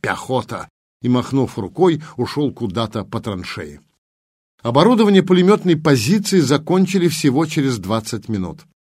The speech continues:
К этому моменту пулемётчик вернулся, да не один, а с помощником. Они приволокли две фляги с водой и три высокие прямоугольные коробки.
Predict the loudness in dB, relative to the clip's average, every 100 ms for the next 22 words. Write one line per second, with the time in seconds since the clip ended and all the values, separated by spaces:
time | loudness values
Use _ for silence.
0 | _ 0 2 4 4 4 4 4 2 0
1 | 2 4 4 2 0 -4 0 0 2 0
2 | 0 -2 0 2 2 0 0 0 -2 -2
3 | -6 -8 -4 -4 -4 -6 -10 -12 -12 -14
4 | _ _ -2 2 2 2 2 2 0 0
5 | -2 0 2 2 2 0 0 -4 -2 -2
6 | 2 2 0 _ 0 2 4 4 4 2
7 | -2 0 -2 0 0 2 2 2 0 2
8 | 0 -2 -4 -4 -4 -8 -20